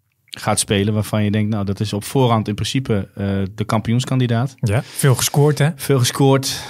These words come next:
Speaker 1: eh, goede spelers, veel talenten. Ehm, en dan ga je daar met nul één weg. Ja, en dan zal er heel veel verbeterpunten zijn, maar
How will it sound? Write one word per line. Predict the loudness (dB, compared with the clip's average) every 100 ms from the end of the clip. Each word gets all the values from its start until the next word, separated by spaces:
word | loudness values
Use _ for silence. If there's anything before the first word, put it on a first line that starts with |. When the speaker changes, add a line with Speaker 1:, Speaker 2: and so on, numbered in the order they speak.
| -2
Speaker 1:
eh, | 0
goede | 2 2 2
spelers, | 2 0 0 2 0 -2 -6
veel | -8 -4 -4
talenten. | 0 2 2 2 0 -2 -4 _ _
Ehm, | -4 -2 -2 -2 -4 -6 _ -6
en | -2
dan | 0 0
ga | 0
je | 0
daar | 0
met | -2 -2
nul | -2
één | 0
weg. | 0 0 -4 -18 _ -20 -20 -20 _ -8
Ja, | -6 -6 -8
en | -6
dan | -4 -2
zal | -2 0
er |
heel | 0 -2
veel | -2 -2
verbeterpunten | 0 0 0 0 0 0
zijn, | 0 2
maar | 0